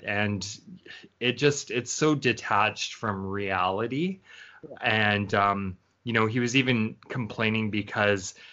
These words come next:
Speaker 1: he heard that they were giving out pizza and granola bars and stuff. Like, at the end of the day, these addicts are still people,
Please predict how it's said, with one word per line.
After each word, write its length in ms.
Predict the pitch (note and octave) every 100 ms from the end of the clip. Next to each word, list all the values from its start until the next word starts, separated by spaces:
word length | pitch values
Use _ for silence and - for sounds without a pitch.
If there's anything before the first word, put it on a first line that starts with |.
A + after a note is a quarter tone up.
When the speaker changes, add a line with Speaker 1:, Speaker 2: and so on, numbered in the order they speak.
| - - -
Speaker 1:
he 240 | - A2+ A#2
heard 240 | G#2 A2
that 160 | G#2+ G#2+
they 80 | G#2
were 140 | G#2
giving 280 | F#2+ G#2+ G#2+
out 200 | G2 G#2
pizza 340 | - G#2 -
and 160 | G#2 F#2+
granola 540 | F#2+ F#2+ F2+ F#2+ G2
bars 360 | F#2 F2 F2 -
and 140 | F#2
stuff. 360 | F2+ - F#2 -
Like, 420 | G#2 G2 G2+ - - - - - _ _ _
at 180 | C#3 C#3
the 120 | D3
end 120 | D#3+ F3
of 100 | E3+
the 120 | C3+
day, 260 | A2 G#2+
these 280 | A#2 A2 G2+
addicts 480 | G2 G2 G#2 G#2 -
are 80 | G#2
still 320 | - G#2 G2
people, 580 | G2 G#2 G2+ D3 G3+